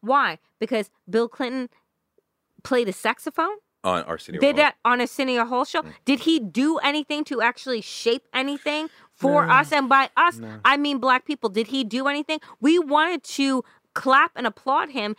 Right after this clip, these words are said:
Speaker 1: as being the first Black president, but did he
Speaker 2: Mm.
Speaker 1: do anything for us? No, he
Speaker 2: No.
Speaker 1: did not. And
Speaker 2: No.
Speaker 1: so we are in a stage and a place in the twenty-first century where I'm like,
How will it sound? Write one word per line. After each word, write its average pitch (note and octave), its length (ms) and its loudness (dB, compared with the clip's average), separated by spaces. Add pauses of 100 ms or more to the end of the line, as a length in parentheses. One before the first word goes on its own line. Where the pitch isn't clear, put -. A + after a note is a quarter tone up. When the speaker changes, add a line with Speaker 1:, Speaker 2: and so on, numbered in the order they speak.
(140)
Speaker 1:
as A3+ 200 0
being C4 320 -2
the G#3 100 2 (260)
first C4+ 540 2 (260)
Black B3 280 2
president, C#4+ 420 -2
but A3 80 -2
did C4 160 -4
he C4+ 180 -2
Speaker 2:
Mm. F#3 120 -8
Speaker 1:
do A#3+ 240 -2
anything D4+ 360 -2
for E4+ 140 -2
us? F4 200 0
No, D4+ 240 2
he D#4+ 100 0
Speaker 2:
No. D4+ 40 -2
Speaker 1:
did D#4 140 -2
not. - 340 0 (220)
And D4 160 2
Speaker 2:
No. - 60 -10
Speaker 1:
so D#4 240 2 (160)
we E4 300 4
are - 260 0
in C4 160 0
a A#3+ 100 0
stage B3 640 -4
and G#3+ 140 -4
a G3+ 60 -2
place A#3 400 -4
in G3+ 80 -6
the G3 80 -4
twenty-first G#3+ 440 -6
century C#4 300 -4
where A#3 220 0
I'm C4+ 160 0
like, B3+ 160 0